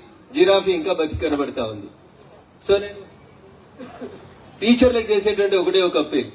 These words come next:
స్టూడెంట్లని బలవంతంగా రాక్షస బలుల వైపు నెట్టకండి. స్టూడెంట్లని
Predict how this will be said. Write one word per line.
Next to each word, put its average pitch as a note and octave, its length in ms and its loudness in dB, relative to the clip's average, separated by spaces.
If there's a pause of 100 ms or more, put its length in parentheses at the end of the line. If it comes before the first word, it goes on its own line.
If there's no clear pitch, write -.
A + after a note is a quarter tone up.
(480)
స్టూడెంట్లని A#3 600 4
బలవంతంగా G3+ 1040 0
రాక్షస F#3+ 420 -2
బలుల F#3+ 340 0
వైపు F3 260 0
నెట్టకండి. C#3+ 520 -8 (580)
స్టూడెంట్లని A3+ 840 2